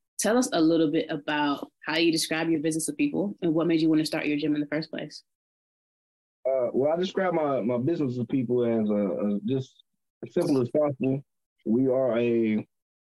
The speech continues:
Speaker 2: community gym, a family gym. Uh,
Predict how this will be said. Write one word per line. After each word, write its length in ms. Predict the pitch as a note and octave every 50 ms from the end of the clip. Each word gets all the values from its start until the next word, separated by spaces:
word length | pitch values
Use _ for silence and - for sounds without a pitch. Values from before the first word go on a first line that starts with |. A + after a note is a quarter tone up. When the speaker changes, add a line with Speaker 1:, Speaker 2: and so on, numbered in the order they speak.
| _ _ _ _ _ _ _ _ _ _ _ _ - -
Speaker 2:
community 540 | - A#2+ A#2+ B2 C#3+ D3 D3 C#3 C#3 C3+
gym, 360 | C3 A#2+ A2+ C3 C#3 C3+ B2+ A#2
a 60 | A2+
family 540 | - - - C3+ C#3 C#3+ C#3+ C#3 C#3 C#3+ C#3 C#3 - - _ -
gym. 400 | A2 A#2 C3 C3+ C#3 C#3 C3+ C#3 - _ _ _ _ _ _ _ _ _ _ _ _ _ _ _ _ -
Uh, 260 | A2+ G#2+ G#2+ G#2 G2+